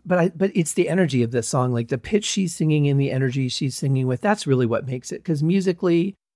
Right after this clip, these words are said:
uh, it's okay. Um, you know, it's, like I said, it's a good opener. It's got a good beat, some good energy to it. But, um, I think for the most part, it's a, it's a fairly, um, plain song apart from that. It's really not until her next album, um,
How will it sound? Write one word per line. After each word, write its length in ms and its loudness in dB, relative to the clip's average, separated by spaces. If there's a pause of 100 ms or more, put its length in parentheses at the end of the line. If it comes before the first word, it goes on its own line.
(120)
uh, 180 2
it's 200 -2
okay. 520 -2 (380)
Um, 580 0
you 100 2
know, 80 4
it's, 220 -4
like 160 0
I 60 2
said, 180 0
it's 140 -4
a 40 -4
good 160 2
opener. 360 2
It's 120 -4
got 160 0
a 40 -2
good 200 0
beat, 220 -4
some 140 -4
good 140 0
energy 380 -2
to 160 -4
it. 200 -2
But, 320 -4
um, 340 0
I 80 2
think 320 -2
for 120 0
the 80 0
most 260 0
part, 180 2
it's 140 -8
a, 40 0
it's 220 -4
a 80 -2
fairly, 520 -2 (440)
um, 600 -4
plain 280 2
song 300 -2 (120)
apart 320 -2
from 140 -2
that. 200 -4 (340)
It's 180 2
really 280 2
not 320 0
until 340 -2
her 180 0
next 340 -4
album, 720 -4 (160)
um, 600 -2